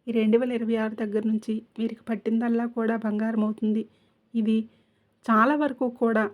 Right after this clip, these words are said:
ఒక మాటలో చెప్పాలంటే జీవితకాలం మొత్తం కూడా ఈ అదృష్టం అనేది వీరికి అలా తిష్ట వేసుకుని ఉండబోతుంది. వీటి వల్లనే ఏంటంటే లక్ష్మీదేవి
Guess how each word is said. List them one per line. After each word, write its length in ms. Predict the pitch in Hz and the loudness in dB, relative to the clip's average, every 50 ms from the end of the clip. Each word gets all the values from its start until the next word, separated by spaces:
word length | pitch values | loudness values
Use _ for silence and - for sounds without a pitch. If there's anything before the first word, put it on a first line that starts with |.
| - _ - | -8 _ -12
ఒక 100 | 208 - 220 | -8 -4 -2
మాటలో 420 | 214 214 220 220 220 233 233 233 240 | 0 0 0 0 0 0 -2 -2 -2
చెప్పాలంటే 720 | 233 240 220 - - 214 220 220 220 214 208 233 220 226 214 - _ _ _ _ _ _ _ _ _ _ - | -2 -4 -6 -4 -2 -2 -2 -2 -2 -2 -2 -2 -2 -2 -4 -6 _ _ _ _ _ _ _ _ _ _ -10
జీవితకాలం 720 | 214 - 247 254 262 294 285 294 - 285 277 269 269 240 233 | -6 -2 -2 -2 0 -2 -4 -4 -4 -2 -2 0 2 2 2
మొత్తం 300 | 220 208 - - 240 233 233 | 2 0 -2 -4 -2 -2 0
కూడా 320 | 233 240 233 233 220 220 233 240 - _ _ _ 226 | 0 -2 -2 -2 -2 -2 -4 -6 -10 _ _ _ -2
ఈ 80 | 220 220 | 0 2
అదృష్టం 520 | 220 202 190 214 214 233 - - 254 233 | 2 2 0 0 -2 -2 -2 -2 0 2
అనేది 380 | 240 226 220 226 214 226 214 214 220 - - _ _ _ - | 2 2 2 0 -2 -2 -2 -4 -4 -6 -10 _ _ _ -4
వీరికి 380 | 226 220 220 220 226 - 214 214 226 - _ _ - | 0 0 0 0 -2 -4 -4 -4 -6 -8 _ _ -4
అలా 180 | 208 208 214 220 | -2 -2 -2 -2
తిష్ట 260 | 220 - 220 220 - - | -2 -4 -6 -6 -2 0
వేసుకుని 380 | 233 233 233 233 - - 226 226 | 2 2 2 0 -2 -2 -2 0
ఉండబోతుంది. 640 | 220 220 214 220 220 226 214 220 - 220 214 214 220 - - _ _ _ _ _ _ _ _ _ _ - | 0 2 0 0 0 -2 -2 0 0 0 0 0 0 -2 -6 _ _ _ _ _ _ _ _ _ _ -4
వీటి 320 | - 220 226 262 269 - 311 | 0 2 2 2 2 0 0
వల్లనే 380 | 302 294 285 277 262 240 220 - - _ - | 2 2 2 0 0 -2 -4 -4 -8 _ -6
ఏంటంటే 480 | 214 214 214 208 220 220 214 208 226 226 226 220 - _ _ _ _ _ _ _ _ _ | -2 0 0 2 2 0 0 0 0 -2 -4 -4 -8 _ _ _ _ _ _ _ _ _
లక్ష్మీదేవి 800 | - 233 233 - - - 285 311 311 294 302 294 277 240 240 | -2 -2 -2 -2 -2 0 2 2 2 2 2 0 -2 0 -2